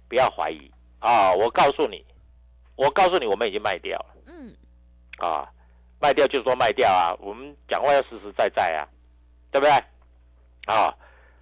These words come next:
Speaker 1: 那我们过完年以后，我们这一档股票一定会再做回来，跟你保证一定会再做回来啊！我告诉你，我这做，做，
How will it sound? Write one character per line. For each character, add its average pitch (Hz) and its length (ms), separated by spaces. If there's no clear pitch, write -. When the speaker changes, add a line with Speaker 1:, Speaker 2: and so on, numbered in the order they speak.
Speaker 1:
那 196 220
我 107 140
们 113 160
过 190 180
完 110 180
年 107 140
以 98 60
后， 110 140
我 101 120
们 131 160
这 190 120
一 175 40
档 104 180
股 104 100
票 131 140
一 143 160
定 175 220
会 131 180
再 110 160
做 92 260
回 73 160
来， - 220
跟 170 140
你 180 80
保 - 320
证 127 160
一 127 260
定 147 180
会 110 180
再 110 160
做 87 300
回 - 200
来 - 80
啊！ - 320
我 123 100
告 156 200
诉 160 100
你， 120 120
我 113 160
这 202 160
做， 190 280
做， 170 320